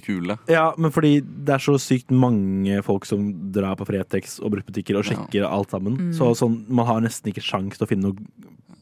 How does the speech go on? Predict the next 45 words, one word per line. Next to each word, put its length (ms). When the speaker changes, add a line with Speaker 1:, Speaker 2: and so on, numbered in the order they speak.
Speaker 2:
noe 80
musikk 160
man 160
liker, 380
da. 40
Speaker 1:
En, 180
Speaker 2:
På, 80
Speaker 1:
en 160
Speaker 2:
føler 240
jeg. 240
Speaker 1:
Ja. 20
En 80
Speaker 3:
Eller 220
Speaker 1:
venn. 100
Hæ? 80
Speaker 3:
Nei, 160
jeg 80
bare 160
også 80
lurte 160
på 80
om 100
sånn, 220
kan 240
platen 480
var 400
oppbrukt 560
også, 160
ikke 80
sant? 160
Speaker 2:
Ja, 80
det 180
kan 140
sikkert 320
også 160
hende, 80
Speaker 3:
Scratcha. 80
Speaker 2:
men 80
jeg 80
føler 180
se-, 140
selv 160
Speaker 3:
Ja. 80
Speaker 2:
hvis 100
det, 80